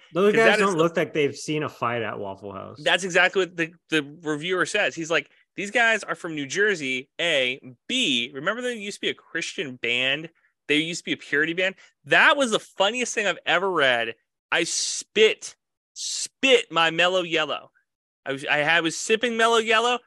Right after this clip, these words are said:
Speaker 2: I spit it out. It was so funny. That, and I actually emailed, or not email, D M the guy on Twitter and said, "This is the funniest fucking thing I've ever read. Thank you for your service." I never do that. I
Speaker 1: They hit you back?
Speaker 2: always, no, of course not.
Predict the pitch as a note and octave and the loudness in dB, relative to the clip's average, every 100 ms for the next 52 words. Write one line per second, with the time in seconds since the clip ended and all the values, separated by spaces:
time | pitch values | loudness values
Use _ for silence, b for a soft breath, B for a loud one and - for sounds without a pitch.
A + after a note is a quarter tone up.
0 | b D3 D#3 - - - _ A#3 A3+ G#3 | b -6 -6 -8 -8 -10 _ 4 4 6
1 | D#3 B2+ D#3 C#3 - G3+ F#3+ - F3 C3+ | 4 2 -2 -4 -4 -2 -2 -2 -2 -2
2 | - _ _ _ _ D#3 F3 F#3 F#3 F#3 | -2 _ _ _ _ 0 2 4 4 6
3 | G#3+ - A3+ D3+ G3 A3 F3+ D3+ D3+ D#3 | 4 2 -4 -2 -4 -2 0 0 -2 -2
4 | D3 B2+ C3 B2+ C3+ C#3+ F3 F#3 E3 D#3 | -6 -8 -8 -8 -8 -4 -4 -2 -2 0
5 | D3+ C3 - E3+ C3 - B B B2+ - | 0 -2 0 2 2 0 B B -6 2
6 | E3 D3 E3+ F#3 D#3 - F3+ G3 F#3+ - | 2 2 -4 -6 -10 -2 -2 0 -2 0
7 | F#3 F3+ D#3+ F3 D#3 D3 C3+ D#3 E3 D3+ | -2 -2 -4 0 2 0 2 2 2 0
8 | _ _ _ - D#3 D#3 D3 D#3 C#3 B2+ | _ _ _ -6 -6 -4 -10 -10 -10 -6
9 | C3 A#2 - - G3 A3 F#3+ F#3 D#3 C3+ | -6 -6 -8 -4 -4 0 0 2 2 0
10 | B2 G#2 - D#3 D3+ C#3 D#3+ F3 F#3 G#3 | -6 -10 -2 0 0 0 0 2 2 2
11 | - - _ _ _ _ _ - G#3 C#3+ | -2 -12 _ _ _ _ _ -6 -2 -2
12 | - _ _ - F#3+ - D#2+ | -4 _ _ -6 -2 -2 -4